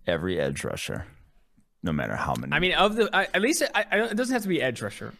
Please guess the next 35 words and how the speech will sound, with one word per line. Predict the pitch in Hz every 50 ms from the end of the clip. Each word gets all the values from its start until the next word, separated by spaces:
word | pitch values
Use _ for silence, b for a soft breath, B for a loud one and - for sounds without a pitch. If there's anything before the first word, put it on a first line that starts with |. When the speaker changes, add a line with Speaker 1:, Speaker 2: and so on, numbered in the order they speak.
| _ -
Speaker 2:
but | 165
at | 170 185 190
least | 196 240 262 -
of | 285 233
the | 208 175
first | - - 185 175 - -
four | 160 139
groups, | 117 131 180 202 - -
I | 160
agree | 135 117 131 151 233
with | 254 - -
them. | 110 - - - -
Like, | - 131 123 -
go. | 151 156 185 180 180 B B B B _
Why? | 139 143 175 208 220
Why | 196 156 160 175 202 214 220 220 220 208 - - -
are | 170
you | 170 165
spending | - - 175 170 175 160 139
top | - - 170 156 143
fifty, | - 165 156 - 156 139
top | - - 151 135 151
one | 147
hundred | 143 143 143 123
picks | - - 139 - -
on | 117 -
anything | 123 139 135 123 139 127
but | 123 123 -
offensive | 117 123 135 - - - 127
line, | 123 117 117
pass | 117 - 120 117 -
rushers, | - 107 - - 110 -
and | - 113
D | 110 110 104
Bs? | 65 60 - - - -